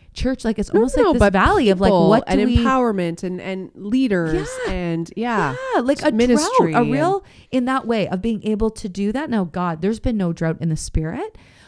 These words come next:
Speaker 1: but what we're looking at now is like, how do we <laughs> rebuild? What do we do? This is exactly what God is telling us, I believe, in my spirit.
Speaker 2: Mm.
Speaker 1: He's saying,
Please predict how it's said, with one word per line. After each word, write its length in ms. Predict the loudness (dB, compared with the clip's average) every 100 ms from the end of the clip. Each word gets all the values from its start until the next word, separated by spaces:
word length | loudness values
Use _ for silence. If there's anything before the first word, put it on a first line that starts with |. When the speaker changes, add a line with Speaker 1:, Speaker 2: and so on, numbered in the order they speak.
| -4
Speaker 1:
but 160 | -2 0
what 200 | -4 -2
we're 180 | -2 0
looking 360 | -2 -4 -6
at 80 | -6
now 160 | -4 -4
is 80 | -6
like, 140 | -10
how 200 | -12 -12
do 160 | -10 -8
we 140 | -8
<laughs> 140 | -6 -6
rebuild? 640 | 0 0 0 -8 -18 -18 -20 -20 -20 -18
What 300 | -8 -6 -4
do 120 | -2
we 160 | -2 -2
do? 480 | -4 -4 -2 -4 -8 _ _ _ _ _ _ _ -4
This 240 | -2 -2
is 120 | -4
exactly 800 | -4 -6 -2 -2 -2 -8 -10 -10
what 180 | -6 -4
God 220 | -2 -2
is 100 | -4
telling 380 | -8 -8 -6 -6
us, 220 | -8 -12 -8
I 140 | -6
believe, 420 | -4 -6 -6 -8 -8
in 120 | -6
my 120 | -4
spirit. 440 | -4 -2 -4 -4 -6
Speaker 2:
Mm. 240 | -8 -12 -16 _ _
Speaker 1:
He's 280 | -10 -6 -6
saying, 380 | -6 -6 -6 -10